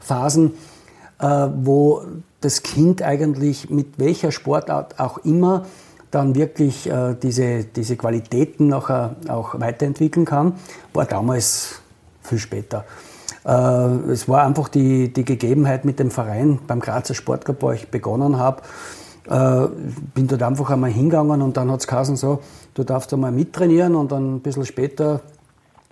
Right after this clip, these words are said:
äh, du darfst sogar einmal mitspielen.“ Ja, und das war in der U zwölf. Also wenn man heute sagt, „Was, du mit zwölf Jahren fängst du erst beim Verein an,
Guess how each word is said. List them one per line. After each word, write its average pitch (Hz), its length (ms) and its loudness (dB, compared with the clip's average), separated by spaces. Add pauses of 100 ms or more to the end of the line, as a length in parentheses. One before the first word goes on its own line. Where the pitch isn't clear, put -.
(120)
äh, 131 180 -2
du 135 100 -6
darfst 127 260 -8
sogar 131 260 -4
einmal 117 160 -2
mitspielen.“ 180 720 2 (500)
Ja, 110 160 -4
und 135 200 -2
das 127 200 -4
war 131 140 0
in 131 160 0
der 123 200 -4
U 127 140 0
zwölf. - 720 0 (580)
Also 131 360 -2
wenn 127 100 2
man 120 140 2
heute 120 240 2
sagt, 135 320 0
„Was, 139 160 0
du 143 260 -2
mit 139 180 -2
zwölf 143 320 0
Jahren 139 160 0
fängst 131 280 -4
du 143 40 -2
erst 120 140 -6
beim 127 140 -4
Verein 120 380 -4
an, 143 240 0